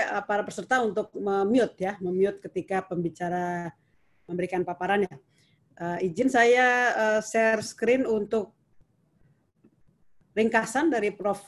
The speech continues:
Masna Muhammad. Pertama-tama, buku ini amat menarik, mengagumkan, dan penting bagi, bagi pelajar, akademisi, aktivis, dan masyarakat. Prof Masna mulai mengenal Prof Musda semenjak bertemu di nus dan terbitnya edisi pertama tahun dua ribu sembilan.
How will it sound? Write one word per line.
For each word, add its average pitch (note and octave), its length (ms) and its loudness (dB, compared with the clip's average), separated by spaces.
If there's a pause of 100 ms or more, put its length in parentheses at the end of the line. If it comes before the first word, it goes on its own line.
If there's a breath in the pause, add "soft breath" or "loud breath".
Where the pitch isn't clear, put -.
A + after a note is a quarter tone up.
(120)
Masna G3 320 -2
Muhammad. G3 480 -4
Pertama-tama, G#3+ 880 0
buku G#3 240 -4
ini A#3+ 80 -2
amat A#3 160 -2
menarik, G#3 400 -2
mengagumkan, G3+ 480 0
dan G#3 160 0
penting G#3 240 0
bagi, G3 320 2
bagi F#3+ 240 -2
pelajar, G3+ 480 -2
akademisi, G#3 640 -2
aktivis, G#3+ 400 -6
dan G3 160 0
masyarakat. G3 560 -4 (560 soft breath)
Prof B3 240 4
Masna B3 480 6
mulai B3+ 240 8
mengenal A#3+ 400 0
Prof A3+ 160 2
Musda A3 480 2
semenjak G#3 320 2
bertemu G#3 400 2
di G3 80 0
nus G3 320 0
dan G3+ 320 2
terbitnya G3 400 0
edisi G3 240 0
pertama G#3 480 -2
tahun G3+ 160 0
dua F#3+ 160 2
ribu F#3+ 160 2
sembilan. F3+ 480 -4